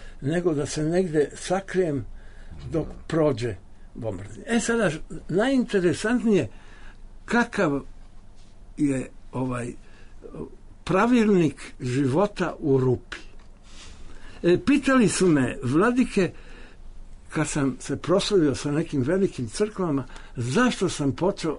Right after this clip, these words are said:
da projektujem crkve. E, pa eto, zato. Zato što u takvoj rupi. Recimo, pošto je moj otac bio inženjer, a ujak arhitekta, mi smo imali pre rata nazidanu kuću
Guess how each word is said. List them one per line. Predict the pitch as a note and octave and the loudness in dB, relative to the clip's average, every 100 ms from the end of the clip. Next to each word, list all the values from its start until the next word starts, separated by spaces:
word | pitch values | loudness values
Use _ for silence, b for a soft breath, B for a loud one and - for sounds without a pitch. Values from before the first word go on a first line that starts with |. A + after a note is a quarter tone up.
| - | -6
da | C3+ B2+ | -8 -6
projektujem | - D3 C#3+ - C3 G2 | -2 0 0 -2 -2 -2
crkve. | - - - - - - B B B B B B - | -8 -12 -14 -16 -16 -18 B B B B B B 0
E, | G#3+ A3+ | 2 2
pa | G#3 G#3 | 2 2
eto, | A3 G3 D#3+ - | 2 2 2 2
zato. | C3+ C#3 - - - | 0 0 0 2 4
Zato | G3+ G3+ A#3 | 4 4 4
što | - G3 | 4 4
u | |
takvoj | - A3+ - E3+ | 4 0 4 4
rupi. | C#3+ C3+ - G#2 B B B | 4 2 -2 -10 B B B
Recimo, | E3+ A3 A3 A3 E3+ A2 B - - | 0 2 2 2 2 0 B -12 -4
pošto | G3 G3+ | -2 2
je | F#3+ | 4
moj | A3+ G#3 D#3 C#3 b b - - - - - | 6 4 4 0 b b -20 -20 -18 -12 2
otac | G3 G3+ D3+ B2+ | 2 2 -4 2
bio | E3 D3+ | 4 6
inženjer, | C#3 B2+ C#3 G3 G#3 F3+ - - | 6 4 4 6 6 4 0 0
a | D#3 | 6
ujak | F3+ G#3 E3+ - | 8 8 6 2
arhitekta, | D3 A2 - - D#3+ G#3 - G#3 - B B | -8 -6 -8 -2 0 0 0 -2 -2 B B
mi | C3+ G#3+ | 2 4
smo | - D#3+ | 4 2
imali | D#3 G#3+ G3+ C#3 | 6 6 4 2
pre | - F3 F#3+ | 0 2 4
rata | C#3+ F3+ - C#3+ | 4 0 0 0
nazidanu | C#3 D3+ D3+ D#3+ C#3+ A#2 G#2 | 2 0 0 0 0 0 -4
kuću | - F3 F3+ F3+ | 0 0 2 -2